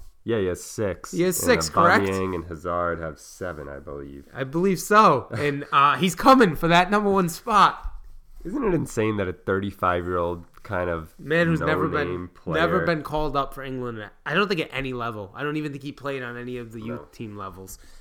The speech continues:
Speaker 2: What a stud.
Speaker 1: God bless you, Glenn Murray.
Speaker 2: Can we get him an
Speaker 1: You
Speaker 2: American
Speaker 1: beautiful man.
Speaker 2: passport?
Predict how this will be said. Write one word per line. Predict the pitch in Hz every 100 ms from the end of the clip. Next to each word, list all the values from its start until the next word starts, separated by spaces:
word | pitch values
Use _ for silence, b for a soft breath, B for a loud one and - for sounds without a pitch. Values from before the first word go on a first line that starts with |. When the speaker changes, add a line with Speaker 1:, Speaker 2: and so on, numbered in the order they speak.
| b b b b -
Speaker 2:
What | 254
a |
stud. | - - 165 107 - - - - - - - - - -
Speaker 1:
God | 151 151 117
bless | 101 - 87
you, | 80
Glenn | 85 78
Murray. | 78 76 73 78 -
Speaker 2:
Can | 220
we | 277
get | 226 226
him | 202
an |
Speaker 1:
You | 175
Speaker 2:
American | 165 170 165 165
Speaker 1:
beautiful | 160
man. | 156 147
Speaker 2:
passport? | 156 160 147